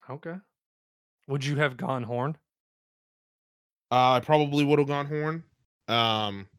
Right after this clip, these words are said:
Speaker 2: I think Asante also fits well there. Uh, those would have been the two options for me. Um, Farley,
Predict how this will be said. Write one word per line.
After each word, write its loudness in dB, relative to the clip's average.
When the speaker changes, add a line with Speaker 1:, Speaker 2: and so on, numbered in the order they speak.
Speaker 2:
I -12
think -6
Asante 2
also -4
fits -6
well 0
there. 0
Uh, -4
those -6
would -4
have -8
been -6
the -8
two -8
options -6
for -12
me. -10
Um, -8
Farley, -2